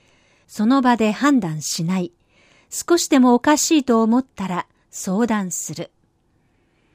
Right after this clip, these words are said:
身に覚えのない請求に慌てない。相手の電話番号に連絡しない。絶対に支払わない。契約変更で安くなるはずが前より高くなった。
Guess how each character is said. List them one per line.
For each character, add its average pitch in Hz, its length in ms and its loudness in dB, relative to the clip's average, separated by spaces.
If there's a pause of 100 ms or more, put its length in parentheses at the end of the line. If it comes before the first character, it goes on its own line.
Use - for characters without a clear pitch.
(280)
身 233 160 4
に 285 160 6
覚 285 280 4
え 277 80 4
の 269 140 4
な 262 140 4
い 233 60 2
請 233 320 2
求 247 240 2
に 214 300 -2
慌 190 280 -4
て 254 160 2
な 226 180 2
い。 202 120 -4 (1040)
相 220 200 -2
手 269 120 2
の 247 120 4
電 240 200 2
話 269 100 2
番 277 200 2
号 226 120 0
に 196 180 0
連 214 200 2
絡 240 180 0
し - 160 -4
な 202 160 0
い。 - 120 -4 (500)
絶 220 320 0
対 294 240 2
に 254 160 6
支 - 180 -4
払 262 320 2
わ 247 140 2
な 175 160 -6
い。 170 120 -14 (1500)
契 285 220 2
約 285 260 2
変 254 240 2
更 262 220 2
で 226 140 4
安 226 280 0
く 330 140 0
な 277 140 4
る 277 100 2
は 190 160 -4
ず 196 140 -6
が 185 200 -4 (300)
前 285 280 2
よ 277 120 4
り 185 140 -2
高 - 300 -2
く 185 100 -6
な 165 120 -4
っ - 40 -10 (200)
た。 - 140 -14